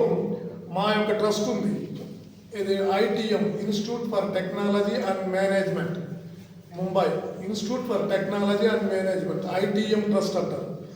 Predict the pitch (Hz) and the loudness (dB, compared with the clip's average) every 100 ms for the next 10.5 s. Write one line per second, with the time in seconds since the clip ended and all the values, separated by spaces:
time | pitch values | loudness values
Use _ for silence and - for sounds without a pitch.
0 | - - - 180 190 208 208 233 202 185 | -18 -18 -6 0 2 4 4 6 6 4
1 | - - - - 185 220 220 220 208 202 | 0 -6 -6 -2 2 2 4 4 4 4
2 | 202 208 202 196 214 214 214 190 170 180 | 4 4 4 2 2 0 2 2 2 0
3 | 180 202 196 185 185 185 202 202 202 202 | -2 -2 -2 -2 -2 0 0 2 2 2
4 | 202 190 202 196 185 185 185 185 175 180 | 2 2 0 0 0 2 2 0 -2 -2
5 | - - - 175 175 185 190 185 165 185 | -4 -8 -4 -2 0 2 2 0 -2 -2
6 | 185 165 160 - - - - - - - | -2 -2 -2 -4 -6 -10 -12 -14 -16 -8
7 | 175 196 202 196 196 208 208 247 233 208 | 2 2 4 2 4 4 6 6 6 6
8 | 226 220 226 220 208 247 214 180 - - | 2 0 2 2 2 0 0 -2 -4 -8
9 | - - - 185 214 226 233 226 208 208 | -12 -14 -8 0 4 8 10 8 8 6
10 | 214 247 247 - | 6 6 6 2